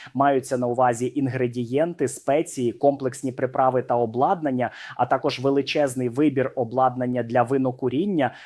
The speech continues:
пивоваріння, виноробства, сироваріння. Ну і, власне кажучи, звісно ж, товари для пікніка. Друзі, все це ми відправляємо не лише по Україні, а й у всі країни Європи, Америку, Канаду, Ізраїль,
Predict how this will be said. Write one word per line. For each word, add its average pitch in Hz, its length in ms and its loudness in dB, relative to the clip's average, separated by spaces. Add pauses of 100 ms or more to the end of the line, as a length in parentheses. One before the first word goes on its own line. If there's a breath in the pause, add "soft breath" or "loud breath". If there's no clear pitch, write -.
(100)
пивоваріння, 131 880 2 (200 loud breath)
виноробства, 131 1000 2 (160 loud breath)
сироваріння. 131 1040 0 (540 loud breath)
Ну 131 100 -2
і, 117 40 0
власне 113 320 -2
кажучи, 113 420 -2
звісно 117 340 -8
ж, - 140 -12
товари 117 340 2
для 110 160 -4
пікніка. 135 640 -2 (520 soft breath)
Друзі, 135 320 4
все - 260 2
це 151 300 0
ми 143 440 2
відправляємо 123 580 2
не 127 80 2
лише 127 240 0
по 131 140 -2
Україні, 123 500 -2
а 117 80 2
й 117 80 0
у 117 40 0
всі 135 220 -4
країни 120 400 -2
Європи, 123 480 0
Америку, 127 560 0
Канаду, 123 500 0
Ізраїль, 127 540 2